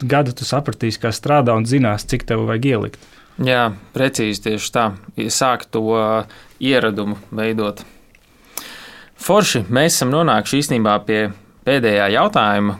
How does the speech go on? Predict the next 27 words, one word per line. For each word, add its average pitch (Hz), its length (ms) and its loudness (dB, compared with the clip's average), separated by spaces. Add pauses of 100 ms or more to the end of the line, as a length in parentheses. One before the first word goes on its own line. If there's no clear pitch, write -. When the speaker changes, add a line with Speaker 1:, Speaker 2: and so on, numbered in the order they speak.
Speaker 2:
ko 107 160 0
es, - 260 -2
ā, 107 460 0
ar 113 100 -2
ko 120 140 2
es 110 120 0
nobeidzu 120 460 2
parasti 123 380 -2
sarunas. 127 400 0 (420)
Ā, 110 220 2
kas 190 220 0
ir 143 100 2
kaut 123 240 2
kāda 110 320 2 (180)
viena 131 400 2
grāmata, 127 640 2 (200)
ko 117 160 0
tu 120 120 2
esi 127 320 2 (160)
visvairāk 117 680 0
ieteicis 101 480 0
cilvēkiem, 104 600 2
ko 110 160 0
tev 107 160 0
tiešām 120 420 2
liekas, 117 420 0
"Nu, 147 240 -2